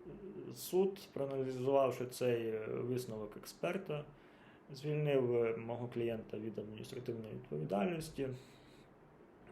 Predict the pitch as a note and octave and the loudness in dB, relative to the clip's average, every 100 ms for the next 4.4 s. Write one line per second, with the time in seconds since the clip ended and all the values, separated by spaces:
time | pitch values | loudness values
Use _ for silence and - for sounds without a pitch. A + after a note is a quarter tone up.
0 | C#3+ - D#3+ F3+ D3+ B2 A#2 C3+ C#3 - | -14 -4 0 0 2 2 4 4 0 -2
1 | A2+ A2+ - A#2 A2+ - - - - - | -4 -4 -4 -6 -6 -10 -14 -16 -20 -20
2 | - - - - - - - - A#2 C3 | -20 -20 -20 -20 -20 -16 -10 -4 -2 0
3 | C#3 A#2+ A#2 E3+ D3+ C3+ B2 A2+ G#2+ C3 | 2 2 0 -2 2 2 4 2 0 -6
4 | B2+ - - A2 | -8 -8 -4 -4